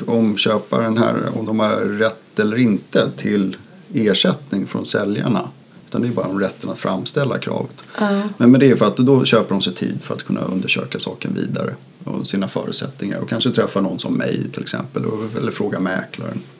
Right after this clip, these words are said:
Speaker 1: vad man ska göra. Men, eh, eh, om vi går in på själva sakfrågan där, så att, eh, det är ju väldigt, väldigt knepig situation. Och, eh, den avgörande tidpunkten är ju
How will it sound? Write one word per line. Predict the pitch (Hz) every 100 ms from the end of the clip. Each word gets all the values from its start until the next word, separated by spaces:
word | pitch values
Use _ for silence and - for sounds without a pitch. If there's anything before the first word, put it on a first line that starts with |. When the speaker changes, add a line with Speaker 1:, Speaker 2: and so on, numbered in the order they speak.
| -
Speaker 1:
vad | - -
man | -
ska | - -
göra. | - - - - - - - - - - -
Men, | 135 143 156
eh, | 156 151 143 143 143
eh, | 139
om | 131
vi | 151
går | 147
in | 147
på | -
själva | 143 135
sakfrågan | - 147 113 - 139 196 175
där, | 98 95 -
så | - -
att, | - -
eh, | - - 135 131 127 120 - - - -
det | - 160 143
är |
ju | 165 151
väldigt, | 127 135 113 113
väldigt | 101 98 98
knepig | - 92 - 101
situation. | 92 - 92 113 - - - - - - -
Och, | 117 117 -
eh, | 117
den | 113 117
avgörande | 113 95 113 180
tidpunkten | 147 101 95 117 180 - 110 95
är | 107 113 151
ju | 135 104 98